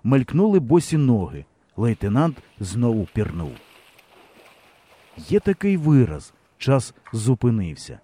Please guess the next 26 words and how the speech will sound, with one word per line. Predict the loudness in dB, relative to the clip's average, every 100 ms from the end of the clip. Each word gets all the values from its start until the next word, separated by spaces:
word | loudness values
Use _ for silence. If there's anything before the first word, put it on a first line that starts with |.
| _ _ _ _ _
Я | -4 0
раніше | 2 2 -2 0
не | 0 2
розумів | 0 -2 0 0 0 -2
цього, | -8 -8 -12 -18 _ _ -6
але | -2 0
справді | -2 0 2 2 0
бувають | 0 4 4 2
хвилини, | -2 -2 0 0 0 -4 -14 -20 -6
коли | -2 -2
час | -2 -2 -2
ніби | -2 0 2 0 -2 -14
зупиняється, | -8 -4 -2 -2 0 -2 -2 -6 -8 -12 -14 -18 -2
коли | 2 2
перестаєш | 2 2 0 -2 -2 -2 -2
дихати | -2 -2 -4 -6 -10 -16 -20 -10
і | -8
серце | -2 2 2 0 -2 0
не | 0
б'ється, | 0 0 -2 -4 -14 -16 _ _
і | 0 2
не | 2
відчуваєш, | 0 2 4 4 4 2 -6
скільки | -8 -6 -2 0
минуло, | 2 4 4 2 -4 -10 _
секунда | -6 -4 -2 -2 -2 -2